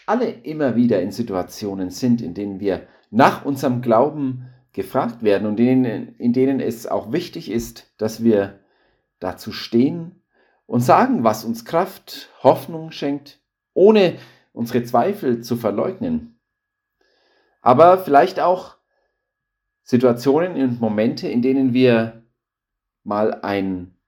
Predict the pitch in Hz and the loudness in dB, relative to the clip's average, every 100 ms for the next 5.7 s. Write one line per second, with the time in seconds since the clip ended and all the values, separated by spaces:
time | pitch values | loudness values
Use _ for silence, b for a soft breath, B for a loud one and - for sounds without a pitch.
0 | _ 87 104 107 107 107 98 - 160 - | _ -4 -2 0 0 -2 -6 -6 -6 -6
1 | - 165 151 - - - 101 101 - 92 | -8 -6 -6 -8 -12 -8 -8 -8 -4 -2
2 | 92 85 B B _ 120 120 131 127 123 | -2 -6 B B _ -2 2 0 0 -2
3 | 120 117 123 120 117 107 - 123 123 107 | 2 2 0 -2 0 0 -2 -6 -4 -6
4 | - 113 - - b b _ - 117 110 | -2 -4 -4 -12 b b _ 2 2 4
5 | 131 143 151 113 101 - | 0 0 0 2 2 -2